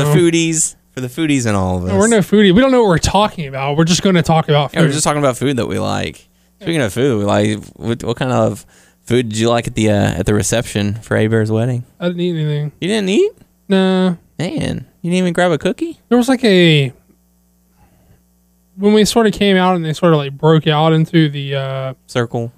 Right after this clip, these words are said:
Speaker 1: little circle thingy, and then there were people already upstairs, like,
Speaker 2: Mm-hmm.
Speaker 1: around that. I was like, "It looks too crowded. I'm not even gonna."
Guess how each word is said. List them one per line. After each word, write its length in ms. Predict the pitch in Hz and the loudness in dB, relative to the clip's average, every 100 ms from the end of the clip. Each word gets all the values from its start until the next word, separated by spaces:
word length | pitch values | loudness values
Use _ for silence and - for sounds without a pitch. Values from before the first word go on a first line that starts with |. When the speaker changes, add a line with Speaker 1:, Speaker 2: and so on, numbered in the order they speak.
| _ 165 | _ 0
Speaker 1:
little 140 | 156 | 0
circle 320 | - 175 175 | 2 2 2
thingy, 400 | 180 180 180 180 | 4 4 6 6
and 200 | 170 147 | 4 4
then 640 | 147 147 143 143 143 160 | 2 2 0 -2 -4 -2
there 100 | 160 | 2
were 100 | 208 | 4
people 380 | 208 220 214 196 | 4 2 4 2
already 480 | 170 175 165 165 156 | 4 4 6 4 2
upstairs, 800 | 151 151 - - 156 160 165 160 | 2 0 0 0 4 4 4 4
like, 140 | 151 | 2
Speaker 2:
Mm-hmm. 80 | 143 | 0
Speaker 1:
around 220 | 139 139 | -2 -2
that. 60 | 143 | 0
I 20 | |
was 80 | 139 | -2
like, 100 | 135 | 0
"It 60 | 151 | 2
looks 320 | 165 151 - | 4 4 0
too 120 | - | -12
crowded. 380 | 151 151 139 143 | -6 -6 -6 -8
I'm 80 | 147 | -10
not 140 | 151 | -14
even 160 | 151 156 | -16 -18
gonna." 160 | 156 | -12